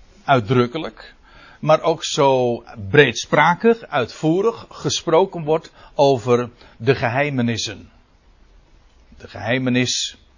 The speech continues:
de, van, nou, Efeze één,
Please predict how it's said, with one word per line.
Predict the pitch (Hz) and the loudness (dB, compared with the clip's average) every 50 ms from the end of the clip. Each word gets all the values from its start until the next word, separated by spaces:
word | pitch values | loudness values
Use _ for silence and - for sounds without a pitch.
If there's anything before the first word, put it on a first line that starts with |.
| _ _ _ _ _ _ _ _ _ _ _ _ - - - | _ _ _ _ _ _ _ _ _ _ _ _ -20 -20 -12
de, | - 107 101 98 92 85 - - - - - - - - - - - - - - - | -8 -6 -6 -6 -6 -8 -12 -18 -20 -20 -20 -20 -20 -20 -20 -20 -20 -20 -20 -20 -20
van, | - - 117 113 107 110 110 110 107 104 98 90 87 - _ _ _ _ _ _ _ _ _ _ - | -6 0 4 6 6 6 6 4 2 -2 -6 -10 -14 -20 _ _ _ _ _ _ _ _ _ _ -10
nou, | 107 107 113 113 | -6 -6 -6 -6
Efeze | - 101 92 - 104 92 - - - | -6 -10 -8 -8 -8 -8 -8 -10 -12
één, | - - 113 117 123 127 131 139 131 | -8 -6 -4 -4 -4 -6 -10 -14 -18